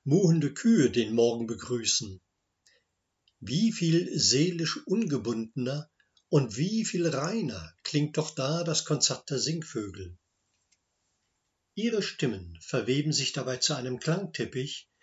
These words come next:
der sich schließlich zu einem regelrechten Klangdom über uns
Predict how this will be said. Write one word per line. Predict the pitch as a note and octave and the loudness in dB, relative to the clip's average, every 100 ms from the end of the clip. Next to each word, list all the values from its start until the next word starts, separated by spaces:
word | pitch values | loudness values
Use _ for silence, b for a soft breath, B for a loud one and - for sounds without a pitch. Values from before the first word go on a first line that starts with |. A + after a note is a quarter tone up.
| b | b
der | C3 D3 D#3 | -2 2 2
sich | D#3 D#3 - - | 2 0 -4 -6
schließlich | - D#3 F3+ - E3+ D#3+ | -4 0 2 2 0 -2
zu | - | -2
einem | D3+ C#3 C#3+ | -2 -2 -2
regelrechten | C3+ D#3+ F3 D#3 - - B2+ | 0 -2 -2 -4 -6 -6 -4
Klangdom | - F#3 G3 - - C3+ B2+ B2+ A#2+ _ _ | -2 -2 -2 -8 -2 0 2 0 -6 _ _
über | G3 G3+ C#3+ | -2 2 2
uns | B2+ F3 - - - | 0 0 0 -2 -4